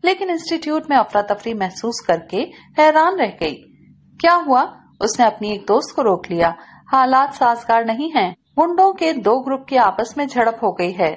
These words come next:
सही से कुछ मालूम नहीं हो पा रहा, लेकिन पुलिस आ गई है। इससे पहले कि इस इलाके में कर्फ्यू का ऐलान हो जाए, फौरन यहाँ से निकलो। और फिर उसके देखते ही देखते इंस्टीट्यूट तेजी से खाली होने लगा।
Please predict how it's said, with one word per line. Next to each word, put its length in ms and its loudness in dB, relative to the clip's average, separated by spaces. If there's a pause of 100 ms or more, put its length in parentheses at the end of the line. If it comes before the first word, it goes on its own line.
सही 300 -2
से 120 -4
कुछ 240 -6
मालूम 340 2
नहीं 260 -4
हो 120 -4
पा 200 2
रहा, 260 0
लेकिन 380 -6
पुलिस 300 -2
आ 120 4
गई 260 -6
है। 140 0 (340)
इससे 240 2
पहले 300 0
कि 120 -6
इस 160 -4
इलाके 320 0
में 140 -4
कर्फ्यू 380 0
का 160 2
ऐलान 460 2
हो 100 -2
जाए, 300 2 (340)
फौरन 380 4
यहाँ 220 2
से 140 -8
निकलो। 300 -2 (400)
और 260 4
फिर 140 0
उसके 240 -4
देखते 360 0
ही 160 0
देखते 360 0
इंस्टीट्यूट 640 -2
तेजी 260 0
से 140 0
खाली 340 0
होने 260 -2
लगा। 360 -2